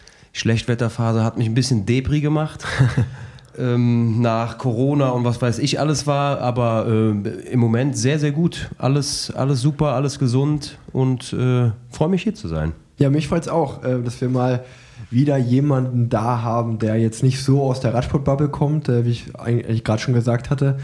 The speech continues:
Speaker 2: Und, ähm, ich freue mich sehr. Es ist auch eine Premiere, denn wir nehmen das erste Mal hier im Clubhaus auf. Äh, du, du bist der erste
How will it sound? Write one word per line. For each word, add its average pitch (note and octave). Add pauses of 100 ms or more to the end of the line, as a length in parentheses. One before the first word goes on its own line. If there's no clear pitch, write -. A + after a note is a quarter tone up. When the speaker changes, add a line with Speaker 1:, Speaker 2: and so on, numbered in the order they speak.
(440)
Speaker 2:
Und, B2+
ähm, A#2+
ich A2
freue D3+
mich E3+
sehr. E3+
Es C3+
ist D#3+
auch F#3
eine F3+
Premiere, D#3+
denn C3
wir B2
nehmen C3+
das C3
erste C#3
Mal C3
hier C3 (440)
im C3
Clubhaus A2
auf. B2+
Äh, A#2+
du, A2+
du A#2+
bist A#2
der G2+
erste B2